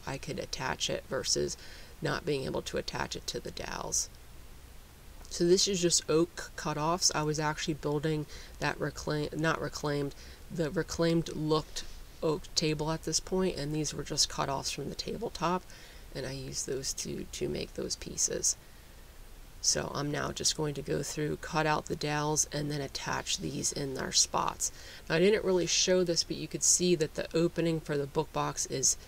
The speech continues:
is wider, and it's not, um, at the same, same angle as the other pieces. It's that part in the front. So that's why I ended up with only six openings, because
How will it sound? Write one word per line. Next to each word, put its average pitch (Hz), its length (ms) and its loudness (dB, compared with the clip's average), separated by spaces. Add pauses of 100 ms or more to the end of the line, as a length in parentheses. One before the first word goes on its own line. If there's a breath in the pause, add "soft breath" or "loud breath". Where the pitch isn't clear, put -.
(120 loud breath)
is 160 200 6
wider, 147 600 0 (420 loud breath)
and 151 160 0
it's - 200 -4
not, 135 360 -4
um, 139 340 -4 (920)
at 143 200 -2
the 165 100 0
same, 156 560 8 (260 loud breath)
same 170 360 6
angle 156 340 2
as 147 160 0
the - 100 2
other - 180 2
pieces. - 520 2
It's - 180 -2
that 165 220 -6
part - 300 -4
in 147 120 -4
the 139 80 -4
front. - 380 -4 (240 loud breath)
So - 160 0
that's 156 260 0
why 151 180 0
I - 40 -4
ended 147 320 -4
up 147 120 -6
with 147 180 -8
only 147 200 -4
six - 420 6
openings, 160 460 2
because - 380 -6